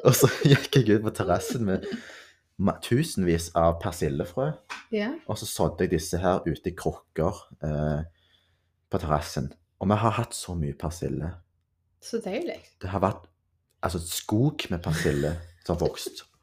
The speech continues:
Speaker 1: overalt.
Speaker 2: <laughs> Så greit.
Speaker 1: Så det er fantastisk.
Speaker 2: Ja.
Speaker 1: Så det viser jo bare at det er veldig enkelt å få det til.
Speaker 2: Mm.
Speaker 1: Og
Speaker 2: Men
Speaker 1: s-
Speaker 2: dekker du jord med noe også? Så
Speaker 1: Nei, jeg dekker bare med jord, men
Speaker 2: Ja.
Speaker 1: vi bor jo veldig mildt her, så hvis du bor litt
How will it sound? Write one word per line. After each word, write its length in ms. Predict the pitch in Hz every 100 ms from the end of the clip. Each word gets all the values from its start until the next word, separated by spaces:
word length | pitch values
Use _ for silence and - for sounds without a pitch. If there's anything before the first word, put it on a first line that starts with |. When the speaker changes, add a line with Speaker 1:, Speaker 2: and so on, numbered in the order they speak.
| - -
Speaker 1:
overalt. 580 | 120 135 143 - - - -
Speaker 2:
<laughs> 220 | - - -
Så 80 | -
greit. 220 | 381 - _ -
Speaker 1:
Så 80 | -
det 20 |
er 80 | 147
fantastisk. 500 | 139 107 - 85 85
Speaker 2:
Ja. 200 | - 403 -
Speaker 1:
Så 80 | 110
det 180 | 120 120
viser 340 | 98 - 113
jo 20 |
bare 220 | - 85 85
at 60 | 85
det 120 | 87
er 80 | 104
veldig 220 | 73 78
enkelt 320 | 76 82 78 78
å 60 |
få 220 | - 62 65
det 60 |
til. 160 | - 69 - 247
Speaker 2:
Mm. 300 | 269 349 320 330
Speaker 1:
Og 380 | - _ -
Speaker 2:
Men 100 | -
Speaker 1:
s- 60 | 240
Speaker 2:
dekker 260 | 233 - 254
du 60 | 277
jord 220 | 240 277
med 80 | 311
noe 80 | -
også? 240 | 226 269 -
Så 100 | -
Speaker 1:
Nei, 120 | - 107
jeg 80 |
dekker 320 | - - - 80
bare 220 | 120 73
med 320 | 76 69 76 - -
jord, 380 | 78 85 110 90
men 160 | 92
Speaker 2:
Ja. 160 | 92 -
Speaker 1:
vi 100 | 95
bor 160 | 87 98
jo 60 | 107
veldig 220 | 87 95
mildt 320 | 101 107 -
her, 80 | 117
så 100 | 104
hvis 80 | 95
du 60 | 95
bor 180 | 101 95
litt 200 | 87